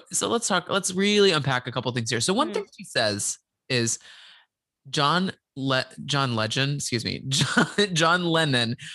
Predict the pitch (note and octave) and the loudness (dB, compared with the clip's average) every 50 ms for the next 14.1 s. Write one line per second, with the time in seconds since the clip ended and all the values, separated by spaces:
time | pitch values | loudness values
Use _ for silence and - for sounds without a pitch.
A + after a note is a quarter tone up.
0 | - - _ - D3+ D3+ C#3 D3 C#3+ C#3+ C#3+ D3 D3+ D#3 C#3+ - - A#2 A#2+ A#2+ | -18 -16 _ 0 0 0 2 2 2 2 2 2 2 0 -2 -2 -2 -2 0 0
1 | A#2 A2+ A2 G#2+ G#2+ - - A2 - D2+ G#2 A2+ A#2+ B2+ C#3 C3+ - D#3+ D#3+ D#3 | 0 0 -2 -2 -4 -4 -4 -4 -4 -2 -4 -2 -2 -2 -2 -2 0 0 0 2
2 | C3 C3 B2+ B2 B2 A#2+ A#2 A2+ A2+ - - - - G#3 G#3+ D#3+ F#2+ - - - | 2 0 0 0 0 0 0 0 -2 -4 -6 -4 -2 0 2 2 0 -2 -6 -16
3 | _ _ _ _ _ _ _ _ A#3+ A#3+ A#3 B3 G#3+ G3 F3 - - - _ _ | _ _ _ _ _ _ _ _ -6 -4 0 0 0 0 0 -2 -6 -14 _ _
4 | _ _ - F3+ F3 E3+ F3 F3+ G3+ G#3 B3 A3+ G#3+ A3 A3 G#3 G3+ G#3 G3+ G3 | _ _ 0 2 4 4 4 2 4 6 8 8 8 8 8 6 6 4 4 4
5 | F#3 F#3 G3 G3 F3+ F3+ F#3+ G3 G3 F#3 - F#3+ F3 - - - - - _ - | 2 -2 -2 -4 -4 -4 -2 -2 -2 0 -2 -2 -2 -2 -2 -4 -4 -6 _ -4
6 | C3+ C3+ D#3 D#3+ F3 F#3 F#3+ F3+ - E3+ D3+ - C#3 A#2+ - - C#3+ C#3+ C3+ A#2+ | 0 2 2 2 4 2 0 2 0 -2 0 0 -2 -2 0 0 0 0 0 0
7 | B2 G#2+ - - A#1+ - - _ - - - - - - - - _ - - _ | -2 -4 -6 -8 -14 -14 -14 _ -20 -20 -20 -20 -20 -20 -20 -20 _ -20 -20 _
8 | _ _ _ _ _ _ _ _ C#3+ E3 F3+ G3 B3+ A#3 C4 C4 C4 A3+ - A3+ | _ _ _ _ _ _ _ _ -2 0 2 2 0 2 4 2 2 2 0 -2
9 | F3 - A2 - - - _ - _ _ _ - - - F3 F3+ - - E3+ E3 | -2 -2 -4 -4 -4 -10 _ -20 _ _ _ -6 -2 0 0 0 0 0 0 0
10 | D3 - G#3+ A3+ G#3+ - B3 A3+ G3 E3 - - E3 D#3+ - E3+ E3 E3 D#3+ D#3 | 2 2 0 0 2 4 4 4 4 2 0 -2 -4 -2 -2 -2 -2 0 -2 0
11 | C#3+ C#3+ C#3+ C#3 C#3+ B2 A#2+ B2 B2 C3 C3+ C#3 B2 G#2+ A2+ A2+ A2+ A2 C3 B2+ | 0 0 0 0 -2 -2 -2 -2 0 0 0 0 0 0 0 -2 0 -2 0 0
12 | E3 F#3+ - E3+ D4+ B3 - - - E3 F3 E3 F#3 F#3 - F#3+ F3+ E3 D#3 C#3 | 0 0 2 0 -2 -2 -4 -4 -4 -4 -4 -4 -6 -4 -2 0 2 2 2 2
13 | D3 D#3 C3+ A#2 - D3 C3+ - - F#3 F3+ F#3+ G3 A3+ A#3+ A3+ - - C#3 C#3+ | 2 2 2 2 0 0 0 2 2 2 2 2 2 2 0 0 0 0 0 0
14 | D#3 E3 | 0 -2